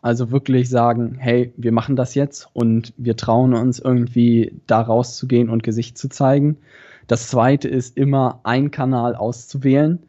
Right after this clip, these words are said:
und bestenfalls auch irgendwie den Kanal auszuwählen, wo die Zielgruppe unterwegs ist. Also bestes Beispiel, wir haben diese YouTube-Videos gemacht, ich hab ein paar YouTube-Videos vor der Kamera gemacht,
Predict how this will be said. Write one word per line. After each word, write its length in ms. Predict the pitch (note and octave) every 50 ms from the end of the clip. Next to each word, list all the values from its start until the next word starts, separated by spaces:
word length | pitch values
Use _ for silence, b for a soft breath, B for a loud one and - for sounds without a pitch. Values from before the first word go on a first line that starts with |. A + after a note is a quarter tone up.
| b b b _
und 160 | _ C3 A#2
bestenfalls 680 | G#2+ C3 C3 B2+ - - B2+ - - A#2+ A#2+ A#2+ A#2+ -
auch 100 | B2 A2+
irgendwie 280 | - B2+ B2+ A#2 B2 A2+
den 180 | A2+ A#2+ A#2
Kanal 340 | A#2 - A#2+ A2+ A2+ A2 A#2
auszuwählen, 640 | G2+ A2 A#2+ A#2 - - B2+ A#2+ A#2 A#2 A#2 A#2
wo 80 | A2+ A2+
die 160 | G#2+ A2+ G#2
Zielgruppe 440 | - - B2+ B2+ C#3 C3+ C#3+ C3 C#3
unterwegs 520 | C#3 C3 C3 C#3+ C3 C3+ C#3+ D3 C#3+ -
ist. 120 | D3 C#3 -
Also 200 | A2+ A2+ A2+ A#2
bestes 340 | C3 C3+ C#3+ - - B2+ -
Beispiel, 480 | - B2 C3+ D#3+ D#3 - - D3+ D3+ D3 B B B B
wir 80 | - A#2
haben 80 | B2
diese 160 | B2 A#2+ A#2+
YouTube-Videos 640 | C3+ D#3 F3 E3 - D#3+ D3 D#3 D#3 C#3+ C#3+ C#3 C3+ -
gemacht, 300 | C#3 C3+ C3+ C3 C3 -
ich 60 | -
hab 80 | B2
ein 20 | A#2
paar 100 | C3 B2
YouTube-Videos 560 | B2+ B2+ A#2+ B2+ A#2+ A2 - B2 B2 A#2+ A2
vor 140 | - - A#2+
der 80 | A2
Kamera 360 | G#2+ - B2 B2 B2+ A#2 A2+ A2+
gemacht, 260 | A#2 A2+ A2+ A2+